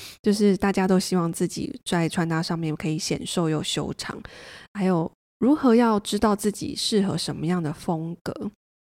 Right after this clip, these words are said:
其实我觉得这个问题就是，其实是我一开始很想要跟他们分享的，但是因为我只有大概一个小时的时间，所以更多的人是想要听的是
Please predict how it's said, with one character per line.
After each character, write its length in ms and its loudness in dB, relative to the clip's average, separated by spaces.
其 80 2
实 60 12
我 60 12
觉 100 8
得 60 8
这 120 4
个 100 8
问 220 6
题 180 -6
就 140 6
是， 160 8
其 180 2
实 100 4
是 200 4
我 400 2
一 60 0
开 240 4
始 180 -2
很 240 -2
想 240 0
要 160 2
跟 160 0
他 100 -2
们 140 -2
分 260 -2
享 220 -6
的， 100 -12
但 140 6
是 140 4
因 40 8
为 0 -
我 140 4
只 220 -2
有 380 2
大 120 0
概 160 0
一 80 -4
个 180 0
小 220 -4
时 180 -8
的 80 -6
时 320 -6
间， 260 -4
所 180 6
以 180 6
更 220 6
多 160 6
的 80 4
人 320 -4
是 300 2
想 220 -2
要 280 0
听 260 0
的 140 0
是 500 0